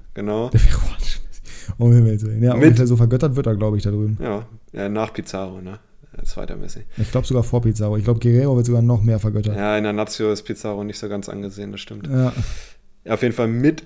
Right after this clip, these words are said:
Speaker 1: Ansage. Äh, Ulreich will den Ball abschirmen, mit Ansage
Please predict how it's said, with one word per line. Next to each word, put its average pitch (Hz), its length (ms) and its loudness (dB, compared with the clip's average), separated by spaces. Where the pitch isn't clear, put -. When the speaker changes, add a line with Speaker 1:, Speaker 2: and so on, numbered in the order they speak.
Speaker 1:
Ansage. 101 840 -4
Äh, 127 220 -8
Ulreich 135 360 8
will 123 80 4
den 120 120 4
Ball 120 180 4
abschirmen, 131 500 0
mit 135 160 0
Ansage 123 720 0